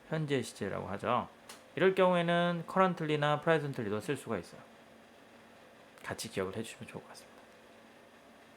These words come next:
자, 지금 우리 뭐 하는 거냐면, 어, 제가 이렇게 좀 너무 집중하면 자꾸 표정이 딱딱해져가지고 끊어야 돼. 그래야 좀 여유가 생겨요.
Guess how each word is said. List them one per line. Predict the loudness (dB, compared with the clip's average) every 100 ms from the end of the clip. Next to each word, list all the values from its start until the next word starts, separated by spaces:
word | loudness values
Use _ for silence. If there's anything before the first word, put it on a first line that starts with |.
| -20 -20 -20 -20 -20 -18 -18 -20 -10
자, | -6
지금 | 0 2
우리 | 2
뭐 | 8 8
하는 | 8
거냐면, | 2 0 -4 -2 -2 -2 -8 -20 -20 -20 -20 -20 -20 -20 -20 -20 -6
어, | -4 -4 -6
제가 | -4 0 0
이렇게 | 0
좀 | -4 0
너무 | 0 0
집중하면 | -2 -2 4 4 4
자꾸 | 2 -6
표정이 | -4 2 2 2
딱딱해져가지고 | -2 -2 0 0 0 -2 -4 -6 -8 -2
끊어야 | 2 4 4 2
돼. | -4 -12 -18 -20 -20 -6
그래야 | 2 4 4
좀 | 6
여유가 | 6 6 4
생겨요. | 0 -6